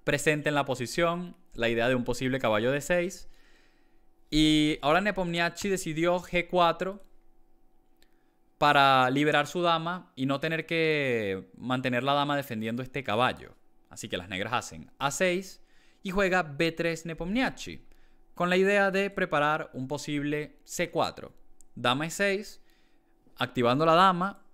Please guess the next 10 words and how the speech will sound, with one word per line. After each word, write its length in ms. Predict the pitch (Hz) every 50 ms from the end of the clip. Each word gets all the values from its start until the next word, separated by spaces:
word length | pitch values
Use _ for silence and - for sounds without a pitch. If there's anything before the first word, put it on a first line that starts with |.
| - - - - -
y 120 | - 139
ahora 400 | 139 143 156 160 165 175 185 180
caballo 460 | - 151 135 131 131 131 131 147 156 147
E 120 | 156 160 156
tres, 440 | 160 170 170 170 170 170 - - -
evitando 400 | - 131 127 123 123 123 131 151
que 60 | 151 151
la 100 | 139 131
dama 380 | 131 135 143 151 147 151 - -
entre 640 | 139 139 131 131 131 131 143 151 160 165 -